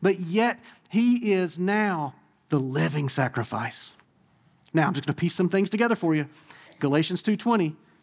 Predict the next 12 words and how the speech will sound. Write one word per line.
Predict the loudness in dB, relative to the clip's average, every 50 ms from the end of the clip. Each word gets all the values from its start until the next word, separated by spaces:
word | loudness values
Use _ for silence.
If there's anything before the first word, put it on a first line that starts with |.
| _ _ _ _ _ _ _ _ _ _ _ _ _ _ _ -14 -8
Uh, | -4 -4 -4 -2 0 2 2 2 2 2 0 -2 -6 -12 _ _ _ _ _ _ _ _ _ _ _ _ _ _ _ _ -6 -4 -4 -4 -4 _
Amanda | 0 2 2 2 2 2 0
read | 2 2 2 0 0 -2
Romans | -2 0 2 2 2 0 -2
six | -2 -4 -4 -4 -4 -4
earlier. | -4 -2 -2 0 -2 -4 -4 -8 -12 _ _ _ _ _ _ _ _ _ -10
If | -6 -2
we | 0 2
have | 2 0 0 -2
died | -2 0 0 2 2 2 2 2 0 -2 -6 -8 -6
with | -6 -6 -6
Christ | -4 -2 -2 -2 -2 -2 -4 -6 -10 -12